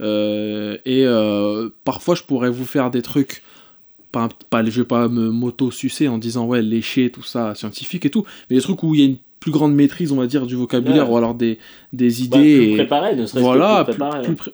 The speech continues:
Speaker 1: ou même pas, enfin, je te dis la vérité, pour l'islam, j'ai pas préparé, pour les aborigènes, j'ai pas
Speaker 2: Ouais.
Speaker 1: préparé. Je, je suis arrivé avec mes connaissances et j'ai balancé, j'ai discuté.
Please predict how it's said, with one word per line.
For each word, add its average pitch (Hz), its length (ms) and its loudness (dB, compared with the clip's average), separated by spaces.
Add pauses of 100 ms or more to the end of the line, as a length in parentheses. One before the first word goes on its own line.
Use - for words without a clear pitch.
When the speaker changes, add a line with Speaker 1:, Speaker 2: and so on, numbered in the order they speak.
Speaker 1:
ou 208 80 -2
même 226 260 4
pas, 247 240 -2
enfin, 123 220 -4
je 117 80 -10
te 135 60 -6
dis 131 100 -2
la 123 80 0
vérité, 147 320 -2
pour 120 160 -8
l'islam, 143 320 -4
j'ai 120 80 -6
pas 113 100 -8
préparé, 160 480 -2
pour 123 160 -6
les 117 140 -4
aborigènes, 120 340 -2
j'ai 120 60 -10
pas 113 120 -10
Speaker 2:
Ouais. 139 100 -6
Speaker 1:
préparé. 170 320 2 (260)
Je, 139 140 -4
je 139 80 -2
suis - 140 -6
arrivé 123 260 0
avec 143 120 2
mes 127 140 0
connaissances 127 440 -4
et 131 60 -4
j'ai 117 100 -6
balancé, 127 440 -2
j'ai 117 120 -6
discuté. 143 460 -4